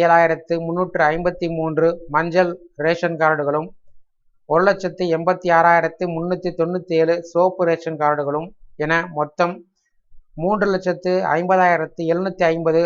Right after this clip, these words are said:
ரேஷன் கார்டுகள் உள்ளன. அந்த வகையில் புதுச்சேரியில் ஆதிதிராவிட பழங்குடியின மக்களுக்கான நிதி உதவி கடந்த வருடம் ரூபாய் ஆயிரமாக உயர்த்தப்பட்டிருந்தது. வழக்கமாக தீபாவளி,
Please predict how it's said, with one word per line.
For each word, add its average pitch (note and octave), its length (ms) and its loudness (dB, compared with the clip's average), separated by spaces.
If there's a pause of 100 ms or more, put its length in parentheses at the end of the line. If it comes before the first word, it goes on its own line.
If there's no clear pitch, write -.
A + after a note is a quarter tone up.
ரேஷன் E3+ 380 -2
கார்டுகள் D#3 340 0 (120)
உள்ளன. D3 280 -2 (840)
அந்த F3+ 280 0
வகையில் F3+ 380 0 (100)
புதுச்சேரியில் F3+ 680 0 (340)
ஆதிதிராவிட E3+ 680 4 (300)
பழங்குடியின E3+ 560 0
மக்களுக்கான E3 640 0 (1120)
நிதி F#3+ 200 2
உதவி F3+ 420 2
கடந்த F3 380 0
வருடம் E3 400 2
ரூபாய் E3 400 2 (240)
ஆயிரமாக E3+ 480 4
உயர்த்தப்பட்டிருந்தது. D#3 840 -2 (1300)
வழக்கமாக F#3 580 4
தீபாவளி, F#3 500 4